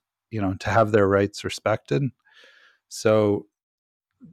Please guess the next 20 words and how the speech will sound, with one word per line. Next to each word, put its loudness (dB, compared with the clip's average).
you 0
know, 0
union 6
members 6
are 4
more 4
likely 0
to -2
file 0
complaints -8
with -4
the 0
Occupational 2
Safety -2
and -2
Health -2
Administration, -8
for -14
instance, -14
about 0